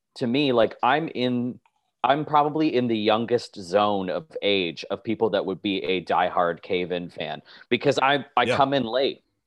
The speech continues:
Speaker 1: And
Speaker 2: Yeah.
Speaker 1: yet you can see when you start to look back, like, not only metalcore, but also, like, the way that heavy music brings in spacey stuff, the way that they bring in, like, these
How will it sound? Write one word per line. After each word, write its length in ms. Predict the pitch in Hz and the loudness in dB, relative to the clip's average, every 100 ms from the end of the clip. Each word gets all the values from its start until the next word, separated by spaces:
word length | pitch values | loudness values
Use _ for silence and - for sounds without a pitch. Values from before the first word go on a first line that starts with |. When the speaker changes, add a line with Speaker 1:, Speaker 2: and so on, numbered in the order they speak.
| _ | _
Speaker 1:
And 180 | 117 110 | 0 2
Speaker 2:
Yeah. 60 | 107 117 113 | 4 4 4
Speaker 1:
yet 140 | - _ - | 2 _ -14
you 220 | 113 120 | -4 -4
can 200 | - 131 | -2 -4
see 400 | - - 165 190 | -4 -2 0 2
when 160 | 156 131 | 0 0
you 60 | 117 | -2
start 260 | - 123 123 | 0 0 0
to 80 | 120 | -2
look 240 | 107 - | -2 2
back, 380 | 135 151 120 - _ _ - | 2 4 2 -2 _ _ 2
like, 140 | 117 | 2
not 200 | 143 226 | 4 4
only 180 | 220 127 | 4 2
metalcore, 580 | 110 160 185 - 104 95 | 2 2 2 4 4 4
but 120 | 110 | 2
also, 300 | 117 - 131 | 2 0 0
like, 280 | 120 107 - 101 | 2 0 -4 -2
the 120 | 117 | -2
way 420 | 113 101 113 135 | -2 0 2 4
that 180 | 127 - | 0 -2
heavy 300 | - 113 117 | -2 -2 -2
music 360 | 98 110 110 - | -6 -6 -6 -4
brings 260 | 101 101 | -4 -2
in 120 | 107 | -8
spacey 460 | 95 - 90 101 123 | -8 -4 -4 -2 -8
stuff, 360 | - 117 117 - - _ _ - | 0 4 4 2 -12 _ _ -2
the 80 | |
way 240 | 104 110 110 | 2 4 2
that 160 | 117 107 | 0 0
they 120 | 107 | -2
bring 380 | 92 101 110 104 | 0 -2 -2 -4
in, 360 | 110 107 101 - _ | -4 -4 -6 -12 _
like, 200 | 104 98 | -6 -4
these 280 | 110 101 | -4 -4